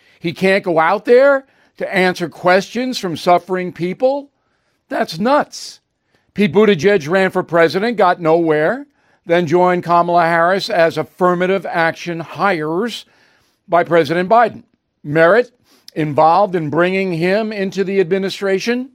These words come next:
Absolutely not. He's gay, so we got the job. The country's pressing airline problems are being essentially ignored by Buttigieg,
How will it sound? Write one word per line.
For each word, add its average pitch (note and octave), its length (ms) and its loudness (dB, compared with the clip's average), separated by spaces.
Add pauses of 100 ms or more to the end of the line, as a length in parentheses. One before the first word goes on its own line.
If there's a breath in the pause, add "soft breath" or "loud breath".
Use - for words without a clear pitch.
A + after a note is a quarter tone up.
(560)
Absolutely F#3+ 640 2
not. A#3+ 340 -2 (560)
He's D#3+ 300 -8
gay, A3 480 2 (320)
so - 180 -2
we E3+ 100 2
got E3+ 260 0
the F3 60 -4
job. G#3 480 -2 (300)
The F3 100 0
country's F#3+ 440 -2
pressing F3+ 480 -2
airline G#3+ 600 2
problems E3 460 0
are F#3 60 -2
being E3+ 240 -4
essentially D#3+ 540 -4
ignored D#3+ 720 2
by D#3+ 360 2
Buttigieg, D3+ 960 -4